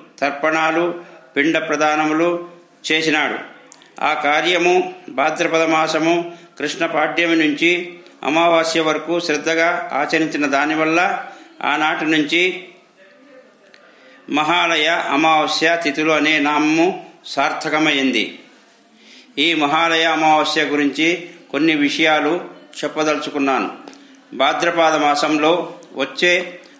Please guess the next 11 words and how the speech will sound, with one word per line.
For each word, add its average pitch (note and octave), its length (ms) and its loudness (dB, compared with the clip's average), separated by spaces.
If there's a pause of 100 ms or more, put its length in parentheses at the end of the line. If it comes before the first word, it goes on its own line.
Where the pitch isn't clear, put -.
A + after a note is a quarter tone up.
అమావాస్యను D#3 1000 2
మహాలయ D3+ 560 2
అమావాస్య D3 640 2
అంటారు. C#3 540 0 (720)
పౌర్ణమి E3 440 2
తర్వాత D3+ 480 2
వచ్చే D3+ 500 2
తిథులను D#3 680 0 (500)
పితృ E3+ 380 0 (640)
తిథులు D#3+ 520 2
అంటారు. C#3 460 0